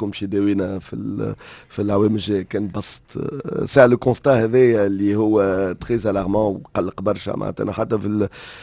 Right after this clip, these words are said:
قبل ما تخرج الدراسة هذيا يا، يا اون سومان هي مازالت كي خرجت، آه، نحكيو في نفس الموضوع مع عباد وكل. ديما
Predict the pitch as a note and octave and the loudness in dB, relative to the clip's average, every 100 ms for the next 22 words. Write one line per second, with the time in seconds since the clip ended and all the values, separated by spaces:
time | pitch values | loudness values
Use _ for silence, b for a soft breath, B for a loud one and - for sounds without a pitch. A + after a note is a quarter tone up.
0 | B - A2 C3 B2 C#3 A#2 A#2 G#2+ A#2 | B 0 4 6 4 2 0 -2 2 2
1 | A#2 A2+ A#2 B2+ G#2+ G2+ G2+ G2 G#2 G#2+ | 2 2 4 6 6 4 2 2 2 2
2 | A2 A2+ A2 A#2+ G#2+ A2 G#2+ G#2+ C#3 - | 0 0 2 2 4 4 2 2 0 0
3 | A2 A#2 A#2+ B2 - A#2+ A#2+ A#2 A#2+ - | 0 0 2 0 2 4 4 4 2 -2
4 | - A#2 G#2+ A2 - A2+ A2 G2 A2 A2+ | -2 -2 -2 -8 -6 -4 -4 -2 0 0
5 | G#2 G2+ G#2+ G#2+ G2 - A2+ A2 C#3 D3 | 0 -2 -2 -4 -6 -8 -8 -4 -2 -2